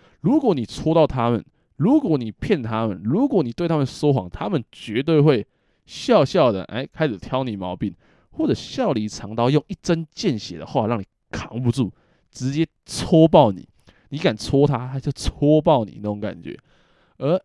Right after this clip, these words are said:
A B型的明星也是非常不得了，有一个千年一遇的美女桥本环奈，还有日本最强姐妹广濑铃跟广濑爱丽丝，还有小林濑遥、永野芽郁，再来就是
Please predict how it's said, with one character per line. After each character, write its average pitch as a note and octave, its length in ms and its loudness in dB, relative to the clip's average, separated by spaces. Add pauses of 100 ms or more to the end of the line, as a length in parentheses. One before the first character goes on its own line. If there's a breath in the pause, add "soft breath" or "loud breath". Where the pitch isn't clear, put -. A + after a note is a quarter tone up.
(100)
A B3 180 -2
B B3 140 0
型 - 160 -6
的 A2+ 80 -2
明 G#2 180 -6
星 A#2+ 200 -10
也 G2+ 80 -6
是 A2 80 -6
非 - 280 -10
常 A2+ 80 -6
不 A2 80 -2
得 F#2 200 -2
了， F2+ 120 -6 (580)
有 A#2 180 6
一 A2 40 4
个 B2 100 2
千 C#4 500 -6
年 E3 200 0
一 D3+ 120 -8
遇 G3 100 0
的 C3+ 100 6
美 A2 220 -4
女 G#2+ 140 -6
桥 - 400 -2
本 A2+ 160 -2
环 F#2+ 260 -14
奈， G2 180 -10 (220)
还 - 120 -10
有 E2+ 60 -6
日 D#3 240 0
本 - 280 -4
最 F#3 260 0
强 G#2+ 320 -8
姐 F2+ 180 -10
妹 G2+ 160 -8 (360)
广 A2 240 2
濑 E3 200 2
铃 G#2 160 -2
跟 B2+ 220 -2
广 G2+ 220 -2
濑 G#2 60 0
爱 G#2 180 -2
丽 G#2 100 -2
丝， - 260 -12 (420)
还 - 120 -2
有 D#3 100 6
小 A#2+ 460 4
林 A#2 200 2
濑 E3 160 4
遥、 G#2 260 0
永 A2+ 260 0
野 A#2 200 -4
芽 C3+ 260 -8
郁， G2+ 180 -6 (240)
再 B2+ 160 -2
来 G2 100 -4
就 A2+ 140 -4
是 G2+ 180 -6